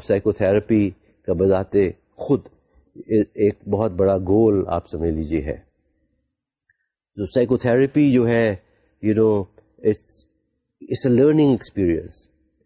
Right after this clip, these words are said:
سائیکو تھراپی جو ہے، it helps us to get in touch with us۔ ہمارے اپنے اندر جو ہیں، ہماری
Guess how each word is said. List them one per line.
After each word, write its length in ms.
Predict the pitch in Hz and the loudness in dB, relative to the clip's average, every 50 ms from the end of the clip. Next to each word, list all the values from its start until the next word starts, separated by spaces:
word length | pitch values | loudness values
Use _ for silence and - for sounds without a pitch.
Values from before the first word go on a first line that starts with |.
| _ _ _ _ _ _ - | _ _ _ _ _ _ -2
سائیکو 260 | 113 110 107 113 117 | -2 0 0 0 -2
تھراپی 460 | - - 110 110 120 120 - 131 120 | -2 0 0 0 0 0 0 0 0
جو 160 | 107 113 104 107 | 2 2 0 0
ہے، 220 | 107 107 104 104 98 95 _ _ _ _ _ - - | 0 0 0 -2 -2 -4 _ _ _ _ _ -8 -8
it 220 | 117 - - - | -8 -6 -4 -4
helps 260 | 135 127 - - 139 | -4 -4 -2 -2 -4
us 160 | 120 - - 113 | -4 -2 -4 -4
to 60 | 98 | -2
get 240 | 117 117 - 135 117 | -2 -2 0 0 -2
in 20 | |
touch 400 | 107 - - 127 - - 123 123 | -2 -2 -4 -6 -4 -4 -2 -2
with 120 | 113 123 | 0 0
us۔ 360 | 127 110 - - - - - _ _ _ _ _ _ _ _ _ _ _ _ - | -2 -4 -6 -12 -18 -18 -20 _ _ _ _ _ _ _ _ _ _ _ _ -8
ہمارے 260 | 98 107 110 117 123 120 | -4 -2 0 2 2 0
اپنے 260 | 117 - 131 131 123 | 0 0 0 2 2
اندر 360 | 113 113 113 113 135 131 113 | 2 0 2 2 0 0 2
جو 160 | 101 113 110 | 2 2 2
ہیں، 320 | 104 110 107 107 107 98 90 - _ _ _ _ _ _ _ - 87 98 | 2 2 2 2 0 0 -2 -6 _ _ _ _ _ _ _ -14 -8 -4
ہماری 360 | 104 101 104 107 113 113 107 | -2 0 2 2 2 2 2